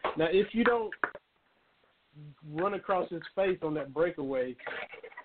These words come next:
is he gonna go up and try to cram that one down? Is he gonna go up and dunk, or is he just gonna lay it in? What do you think he was gonna do? I mean, you prevented the dunk, but what do you think he does if you don't run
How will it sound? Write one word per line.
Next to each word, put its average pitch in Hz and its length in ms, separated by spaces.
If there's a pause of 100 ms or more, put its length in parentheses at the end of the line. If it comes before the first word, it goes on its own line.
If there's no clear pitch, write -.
(160)
is 165 220
he 233 120
gonna 214 320
go 190 180
up 196 120
and 165 180
try 190 200
to 180 120
cram 190 420
that 185 160
one 165 140
down? 175 320
Is 156 140
he 196 100
gonna 185 220
go 180 180
up 170 80
and 156 160
dunk, 170 200
or 156 40
is - 60
he 160 80
just 151 140
gonna 147 180
lay 156 180
it 151 140 (100)
in? 151 160 (720)
What 208 220
do 208 60
you 190 160 (260)
think 302 240
he 190 120
was 156 120
gonna 143 220
do? 127 200 (260)
I 135 60
mean, 151 160
you 202 120
prevented 202 560
the 160 80
dunk, 160 320
but 143 280
what 190 100
do 196 60
you 196 120 (120)
think 220 280
he 190 120
does 180 340
if 160 180
you 170 140
don't 165 320
run 156 300